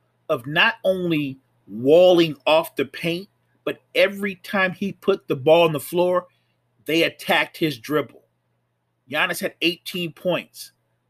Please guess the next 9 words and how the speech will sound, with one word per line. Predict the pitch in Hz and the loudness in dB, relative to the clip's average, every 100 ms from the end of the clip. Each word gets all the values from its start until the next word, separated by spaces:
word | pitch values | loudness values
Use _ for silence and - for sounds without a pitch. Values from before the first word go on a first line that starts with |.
| _ | _
ten | - 175 170 | -8 -6 -2
rebounds, | 175 160 156 156 131 | -4 0 0 0 -4
nine | 143 156 156 | -4 -2 -2
assists, | - 160 156 _ _ | -4 -6 -6 _ _
six | - - - 190 - - | -14 -10 -2 -4 -4 -16
turnovers. | - 175 170 143 104 78 69 - _ _ _ _ _ _ _ _ _ _ _ _ _ _ _ - | -10 -4 -4 -4 -6 -10 -20 -20 _ _ _ _ _ _ _ _ _ _ _ _ _ _ _ -2
And | 180 170 147 | 0 0 -2
more | 117 147 202 294 | -8 0 0 0
importantly, | 196 - 208 208 - 214 - | -2 -2 2 2 0 -16 -20